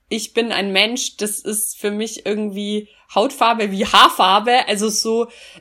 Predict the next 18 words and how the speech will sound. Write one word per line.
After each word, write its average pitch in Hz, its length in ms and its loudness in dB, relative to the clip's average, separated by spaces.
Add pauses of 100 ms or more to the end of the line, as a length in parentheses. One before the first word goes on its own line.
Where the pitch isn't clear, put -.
ähm, 214 380 -2 (300)
ich 247 300 -4
ver-, - 320 0 (360)
bin 254 200 0
da 208 180 0
Verbündete 247 680 4
davon, 202 640 -2
so 190 300 -4
Ally 208 640 4
und 208 320 -4
unterstütze 202 720 -4
das 196 360 -6
und 196 380 -6
versuche 202 520 -8
da 185 200 -2
irgendwie 202 260 -6
meinen 175 240 -8
Beitrag, 202 540 -6